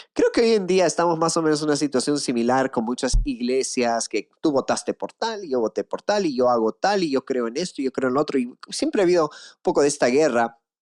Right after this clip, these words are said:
Pero en este caso había bastante envidia, había varias cosas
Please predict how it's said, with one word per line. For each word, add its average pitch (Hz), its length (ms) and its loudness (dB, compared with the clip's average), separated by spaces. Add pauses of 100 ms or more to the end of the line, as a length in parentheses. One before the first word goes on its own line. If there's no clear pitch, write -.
(580)
Pero 208 160 4
en 233 80 2
este 277 240 2
caso 190 320 2
había 185 240 2
bastante 190 580 0
envidia, 143 720 0
había 165 240 2
varias 180 260 0
cosas - 720 -4